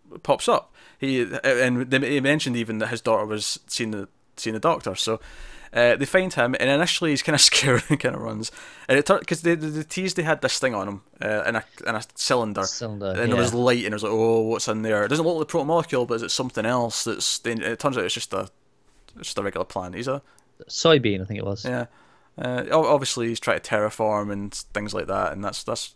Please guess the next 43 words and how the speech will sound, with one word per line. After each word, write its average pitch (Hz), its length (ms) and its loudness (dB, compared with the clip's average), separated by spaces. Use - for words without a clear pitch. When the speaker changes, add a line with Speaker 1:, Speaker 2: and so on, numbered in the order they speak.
Speaker 1:
his - 380 -14
purpose, - 380 -10
but - 240 -4
it, - 100 -6
it's - 120 -2
just - 140 0
simple. 131 380 -2
It's 151 140 -6
just, - 220 -8
what? - 260 2
Speaker 2:
Yeah, 123 440 6
I, 147 60 6
I - 20 8
love 170 180 6
that 143 160 2
scene 151 100 2
where 135 80 2
they're, 135 140 8
they're 156 220 6
almost 160 600 2
interrogating 127 680 2
him, 156 220 -2
and 120 160 0
he's 123 340 0
just - 460 -2
completely 151 400 4
broken. 107 640 4
Like, 113 160 6
he 131 80 4
Speaker 1:
Yeah. 123 80 4
Speaker 2:
doesn't 127 180 6
know 120 80 6
how 131 80 6
to 117 80 6
react 107 360 4
to - 60 -12
this, 104 220 -4
and 110 80 -4
he's 117 120 -6
just 120 180 -4
spilling 110 340 2
everything, 110 480 2
and, 98 220 -4